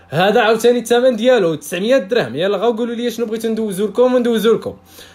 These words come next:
عفاك براسي مدرج عريض. كاين اختي ناجله، انا غنوري لك. هذا تسعمية درهم اللي هي تمنطاش ألف ريال، تسعين اورو.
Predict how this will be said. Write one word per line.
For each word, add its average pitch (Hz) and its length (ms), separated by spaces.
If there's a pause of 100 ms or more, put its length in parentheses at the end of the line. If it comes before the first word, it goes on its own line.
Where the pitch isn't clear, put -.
(100)
عفاك 165 240
براسي 196 280
مدرج 196 280
عريض. 147 240
كاين 254 200
اختي 254 220
ناجله، 170 400
انا 214 120
غنوري 220 320
لك. 110 100 (280)
هذا 180 160
تسعمية 226 420
درهم 190 280
اللي 190 120
هي 202 40
تمنطاش 214 440
ألف 226 200
ريال، 233 180
تسعين 233 280
اورو. 220 300